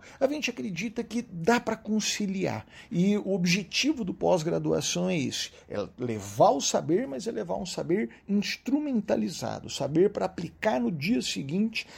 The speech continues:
na peça seguinte, na defesa, eh, do réu no dia seguinte. Puxa, deixar uma mensagem. Tá joia. Bom,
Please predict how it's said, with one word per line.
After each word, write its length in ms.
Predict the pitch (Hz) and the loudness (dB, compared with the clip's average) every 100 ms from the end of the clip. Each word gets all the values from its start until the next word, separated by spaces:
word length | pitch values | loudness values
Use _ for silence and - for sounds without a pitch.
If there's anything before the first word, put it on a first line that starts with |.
| - | -4
na 140 | 160 160 | 2 2
peça 560 | - 220 240 226 220 | 4 6 6 4 0
seguinte, 720 | 180 151 135 180 220 214 - - - - | -2 -4 -6 -4 -4 -6 -10 -12 -16 0
na 140 | 165 | 2
defesa, 840 | 185 180 - - 180 220 180 220 - - - | 2 0 -6 -8 -2 0 0 -2 -6 -16 0
eh, 380 | 170 180 180 165 | 4 6 6 4
do 220 | 170 190 | 2 0
réu 340 | 131 160 175 - - | 4 4 4 -2 -6
no 220 | 170 180 | 4 4
dia 300 | 165 127 165 | 4 2 2
seguinte. 760 | 160 165 135 110 104 - - - _ - - - - - - - - | 0 -2 -4 -6 -8 -8 -10 -12 _ -20 -20 -20 -20 -20 -20 -12 0
Puxa, 420 | 277 226 - - - | 2 2 0 -4 -2
deixar 320 | 165 170 233 | 2 4 4
uma 140 | 247 233 | 4 4
mensagem. 720 | 208 175 - 208 175 120 - _ - - - - _ _ _ - - | 4 2 0 2 0 -2 -8 _ -20 -20 -20 -20 _ _ _ -20 -16
Tá 160 | - 320 | -8 -6
joia. 400 | 151 180 165 123 | -2 2 2 2
Bom, 260 | 151 175 - | 4 4 2